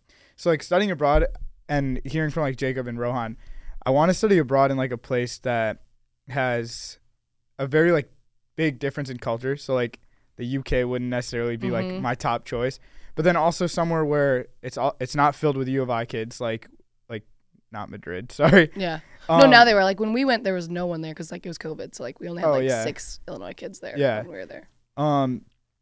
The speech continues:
Speaker 1: and then the big thing is somewhere where I can learn from the people that are there.
Speaker 2: Mm-hmm.
Speaker 1: So a society so different or, like, a, a lifestyle so different that
Speaker 2: Totally.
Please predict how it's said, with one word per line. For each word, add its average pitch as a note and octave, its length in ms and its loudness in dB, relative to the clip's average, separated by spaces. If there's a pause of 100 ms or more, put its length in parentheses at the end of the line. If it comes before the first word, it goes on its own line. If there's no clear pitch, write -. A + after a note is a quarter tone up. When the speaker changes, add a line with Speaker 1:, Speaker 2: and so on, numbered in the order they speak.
(340)
Speaker 1:
and F3 100 2
then F3 100 4
the D#3+ 80 2
big E3 260 0
thing D3 180 0
is C3+ 180 -2
somewhere D#3 420 0
where D3+ 80 6
I D3+ 60 4
can C#3+ 160 -2
learn C3+ 220 2
from C3+ 180 -4
the B2 60 -4
people A#2+ 280 -6
that A2+ 140 -4
are G#2+ 100 -6
there. F#2 320 -8
Speaker 2:
Mm-hmm. G3+ 240 -6
Speaker 1:
So C3 340 2 (340)
a C#3+ 80 -2
society D3+ 460 0
so C#3+ 200 -2
different C3+ 480 -4
or, B2+ 80 -4
like, B2+ 200 -4
a, B2 100 -10 (280)
a C3+ 80 -4
lifestyle C3 440 2
so C3+ 220 0
different B2 440 -4
that A#2+ 280 0
Speaker 2:
Totally. F#2+ 180 -18